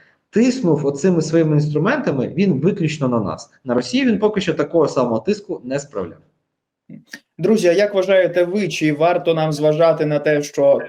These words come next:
Speaker 2: м, Трампа дратує, е, наша військова активність, е, чи нам треба просто, як то кажуть, своє робити та продовжувати бомбити росіян? Пишіть у коментарі, буде дуже цікаво дізнатися.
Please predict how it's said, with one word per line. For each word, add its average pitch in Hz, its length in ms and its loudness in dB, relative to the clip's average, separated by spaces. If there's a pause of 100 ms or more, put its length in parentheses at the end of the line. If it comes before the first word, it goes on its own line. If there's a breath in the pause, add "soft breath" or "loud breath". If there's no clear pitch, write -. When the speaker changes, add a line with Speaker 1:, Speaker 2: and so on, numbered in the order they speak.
(140)
Speaker 2:
м, 135 200 -10
Трампа 143 420 0
дратує, 147 640 2 (400 loud breath)
е, 143 260 2
наша 143 300 0
військова 139 420 0
активність, 175 720 -2
е, 147 260 4
чи 151 500 0 (120)
нам 165 280 -2
треба 151 240 0
просто, 151 380 0
як 143 160 2
то 139 100 -4
кажуть, 143 280 0
своє 147 260 2
робити 156 360 -2
та 147 160 0
продовжувати 143 600 -2
бомбити 139 440 -4
росіян? 127 400 -6 (120)
Пишіть 156 380 -8
у 156 120 -2
коментарі, 135 480 -6
буде 147 220 -2
дуже 143 360 -2 (180)
цікаво 151 400 0
дізнатися. 143 560 -6